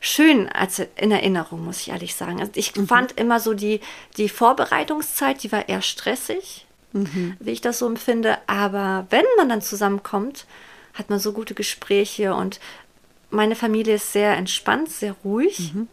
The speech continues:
Speaker 1: Wir sind eine kleine Familie. Ich hab einen Cousin, einen Bruder, so, und die
Speaker 2: Mhm.
Speaker 1: kommen halt mit ihren, äh, ihrer Fa-, Familie, so, und das ist gar nicht so groß. Und dann ist es auch so, dass wir echt lange uns unterhalten und zwischendurch auch mal Spiele spielen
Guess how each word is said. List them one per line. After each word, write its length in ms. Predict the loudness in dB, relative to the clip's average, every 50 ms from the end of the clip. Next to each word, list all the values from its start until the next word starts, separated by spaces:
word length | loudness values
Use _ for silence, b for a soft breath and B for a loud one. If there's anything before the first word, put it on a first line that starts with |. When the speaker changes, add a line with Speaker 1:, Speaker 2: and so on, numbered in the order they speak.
| _ -18 -10
Speaker 1:
Wir 160 | -6 -6 -6
sind 200 | -2 -2 -2 0
eine 180 | 2 0 0 0
kleine 420 | -2 -2 0 2 2 4 2 0
Familie. 460 | -2 -2 -2 -2 0 -2 0 0 0
Ich 140 | -2 -2 -4
hab 180 | -8 -8 -10 -16 B B B B B B B B B B _
einen 180 | -2 0 0 0
Cousin, 440 | -2 -4 0 2 2 2 0 -2 -6 -4
einen 160 | -4 -4 -4
Bruder, 440 | -4 -4 -6 -4 -2 -2 -2 -2 -6 -8 _ -16
so, 200 | -10 -6 -6 -4
und 180 | -4 -4 -4
die 60 | -4 -4
Speaker 2:
Mhm. 40 |
Speaker 1:
kommen 260 | -2 0 0 0 0 0
halt 180 | -2 -2 -2
mit 140 | -4 -6 -4
ihren, 440 | -2 -2 -2 0 0 0 0 -2 -4 -6 B B B B B B B B
äh, 280 | -6 -4 -4 -4 -4 -6 -8 -10 -14 -8
ihrer 240 | -4 -4 -2 -4 -4
Fa-, 220 | -6 -4 -6 -6 -6 -8 -8
Familie, 580 | -4 -2 0 2 2 2 2 2 0 0 0 0
so, 160 | 0 -2 -2
und 160 | -2 -2 -6
das 120 | -8 -8
ist 140 | -8 -8 -4
gar 120 | -2 -2 -2
nicht 140 | -2 -4
so 120 | -6 -8 -10
groß. 480 | -10 -2 0 2 2 2 0 -2 -6 -12 B B B B B B B -4
Und 140 | -2 0 2
dann 100 | 2 0
ist 140 | 0 -2
es 100 | -2 -2
auch 120 | -4 -4 -2
so, 120 | -2 -2
dass 240 | -2 -2 -2 -2 -4
wir 160 | -6 -6 -6
echt 240 | -8 -10 -10 -8 -4
lange 260 | -2 -2 0 0 0
uns 220 | 0 -2 -2 -4 -6
unterhalten 800 | -6 -2 -2 -2 -2 -2 -4 -2 0 0 0 -2 -2 -4 -4 -4
und 380 | -4 -4 -4 -4 -4 -6 -6 -8
zwischendurch 500 | -10 -10 -8 -6 -4 -2 -2 -2 -2 -2
auch 60 | -4
mal 140 | -4 -4 -4
Spiele 480 | -6 -8 -6 -4 -2 0 0 0 0
spielen 600 | -2 -4 -8 -8 -4 0 2 2 2 2 0 -2